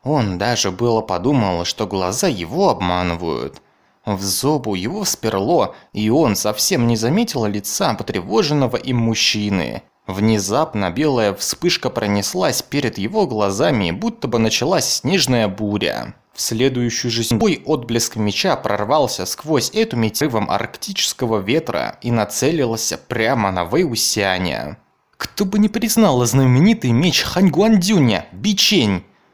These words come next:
О нет, значит, это Лань Ванди! Вэй Усянь хорошо умел и уворачиваться от мечей, и уносить ноги.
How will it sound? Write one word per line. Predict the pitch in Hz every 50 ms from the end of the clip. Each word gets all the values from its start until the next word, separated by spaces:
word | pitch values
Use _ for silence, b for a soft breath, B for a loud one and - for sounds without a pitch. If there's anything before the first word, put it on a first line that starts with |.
| b b b b _
О | 127 135 156 185
нет, | 170 151 143 151 151 135 -
значит, | 135 117 123 147 170 185 170 - 143 - -
это | 104 - - 196
Лань | 220 214 202 185
Ванди! | 165 220 240 240 214 180 185 185 175 120 92 98 - - _ _ _ _ _ _ _ _ _ _
Вэй | - 90 104 104 101 90
Усянь | 92 90 - - - 175 139 107
хорошо | 107 - - 98 90 92 - - - 240 214
умел | 135 104 113 156 175 151 135 -
и | -
уворачиваться | 117 113 110 101 92 101 - - 202 - - - - 127 117 - - 110
от | 104 - 104
мечей, | 101 98 92 - - - 185 123 - -
и | - 107 110
уносить | 107 104 98 92 - - - - 208 165 - 117
ноги. | 110 107 107 107 101 101 95 95 98 - -